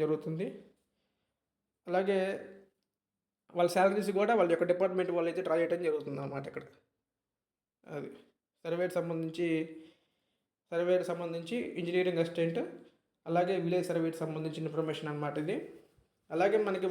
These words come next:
వార్డుల్లో శానిటేషన్ సెక్రటరీస్ ఉన్నారు. శానిటేషన్ సెక్రటరీస్ కూడా డస్ట్‌బిన్స్ అయితే చేయరు. వాళ్ళు ఏ విధంగా అయితే ఉన్నారో అక్కడే వాళ్ళని ఉంచడం జరుగుతుంది.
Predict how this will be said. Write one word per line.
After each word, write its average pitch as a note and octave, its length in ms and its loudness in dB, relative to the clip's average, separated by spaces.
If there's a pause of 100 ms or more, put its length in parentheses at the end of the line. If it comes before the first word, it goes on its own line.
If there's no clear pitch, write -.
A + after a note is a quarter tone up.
వార్డుల్లో G3+ 440 4 (1400)
శానిటేషన్ G3 480 2
సెక్రటరీస్ F3+ 460 0
ఉన్నారు. E3+ 260 2 (760)
శానిటేషన్ F#3 500 -6
సెక్రటరీస్ F3 400 -2 (120)
కూడా F3+ 120 4 (280)
డస్ట్‌బిన్స్ E3 380 -2
అయితే D#3+ 200 -4
చేయరు. E3 260 2 (640)
వాళ్ళు D#3+ 200 0 (120)
ఏ E3+ 100 2
విధంగా F#3+ 260 2
అయితే F3+ 160 2 (100)
ఉన్నారో F3 300 2 (600)
అక్కడే F3+ 260 6 (120)
వాళ్ళని D#3+ 220 2
ఉంచడం D#3+ 320 -2
జరుగుతుంది. D3+ 440 -2